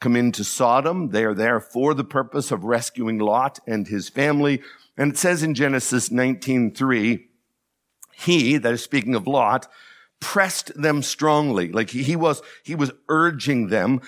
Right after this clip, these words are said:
so that, um, s-, so they turned aside to him and entered his house, and he made them a feast and baked them unleavened bread, and they ate. He, he pressed them, saying, "I don't want you to stay out here in the city square. Come into my house." And when he came into his house,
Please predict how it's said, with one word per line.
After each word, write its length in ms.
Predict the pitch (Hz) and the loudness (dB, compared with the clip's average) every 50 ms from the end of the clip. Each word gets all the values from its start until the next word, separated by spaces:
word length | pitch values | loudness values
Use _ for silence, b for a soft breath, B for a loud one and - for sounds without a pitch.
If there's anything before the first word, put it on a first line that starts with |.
| B B B | B B B
so 460 | - - - - - 151 156 151 151 | -10 -6 -6 -2 0 2 2 2 2
that, 280 | 139 143 139 127 - - b b b b b _ _ - | 2 2 0 0 0 -6 b b b b b _ _ 0
um, 320 | 123 123 120 113 117 110 - _ _ _ - | 2 4 4 2 0 -4 -8 _ _ _ -14
s-, 180 | 131 - - - | -10 -10 -10 -10
so 200 | - - - 156 | -8 -4 -2 0
they 140 | 147 143 143 | 2 2 0
turned 720 | 131 - - - - 165 185 202 208 202 196 190 175 160 - - - | -2 -4 -10 -6 -2 0 2 2 2 2 0 -2 -2 -2 -4 -2 -4
aside 520 | 127 - - - 143 147 151 151 131 - | -2 -2 0 2 2 2 2 2 0 -4
to 80 | 131 127 | -8 -4
him 320 | 117 135 123 120 123 135 - - | -2 0 2 2 2 2 0 0
and 160 | - 131 131 123 | -2 -2 -2 0
entered 320 | - 143 147 139 147 135 113 | 0 -2 0 0 0 0 0
his 180 | 135 135 120 | 0 -2 0
house, 320 | - 127 123 123 127 123 - B B B B B | 0 2 2 2 0 -2 -6 B B B B B
and 100 | 151 156 | 2 2
he 60 | 151 | 4
made 260 | 143 175 220 240 190 | 4 4 2 2 0
them 140 | 165 190 170 | 0 0 0
a 60 | 143 | 0
feast 440 | - - 143 135 127 123 - - - - | 0 0 0 2 2 0 0 -2 -2 -2
and 160 | 131 123 104 | 0 0 0
baked 260 | 156 170 170 156 - | 0 -2 -2 -2 -2
them 180 | 151 151 147 139 | 0 2 2 2
unleavened 460 | 135 131 127 123 123 113 123 120 98 | 2 2 2 2 2 0 0 -2 -2
bread, 340 | 113 123 120 113 107 117 - - | 0 2 2 2 0 -2 -4 -2
and 240 | 117 117 113 104 98 | -2 0 0 0 0
they 200 | 113 113 107 117 - - | 0 0 0 0 -2 -2
ate. 420 | 127 127 110 82 - - - - - | -2 0 -2 -2 -6 -10 -18 -14 -6
He, 240 | 123 143 143 139 B B B B | -2 -2 -2 -2 B B B B
he 180 | B 131 127 123 | B 0 0 0
pressed 460 | - - - 190 196 214 208 - - | 0 -4 -2 0 2 2 0 0 -2
them, 200 | 160 151 143 143 | 0 0 0 0
saying, 240 | 139 - 139 139 139 | 0 0 0 2 2
"I 60 | 135 | 2
don't 140 | 135 165 165 | 2 2 0
want 160 | 175 - - | -2 -4 -4
you 60 | 165 | -6
to 60 | 165 | -6
stay 280 | - - - 165 147 151 | -6 -4 -2 0 2 2
out 180 | 147 147 143 120 | 2 2 0 0
here 220 | - 143 139 139 | -4 -2 -2 0
in 100 | 131 123 | 0 0
the 60 | 120 | 0
city 300 | 113 - - 117 113 107 | -2 -2 -2 -2 -2 -2
square. 440 | 101 - - 151 160 156 156 151 143 B B B B B _ | -2 -4 -2 0 2 2 4 2 0 B B B B B _
Come 160 | - 135 131 | -6 -2 -2
into 160 | 135 131 131 | 0 0 2
my 140 | 127 117 117 | 2 2 2
house." 360 | 117 131 147 151 147 139 - | 2 2 2 0 0 -2 -6
And 100 | 110 110 | -8 -8
when 80 | 110 107 | -6 -6
he 60 | 110 | -6
came 220 | 95 - 123 123 123 | -4 -2 0 0 0
into 220 | 123 104 113 113 | 0 0 0 -2
his 120 | 110 104 | -2 -2
house, 320 | - 143 139 143 143 - | 0 0 2 2 0 0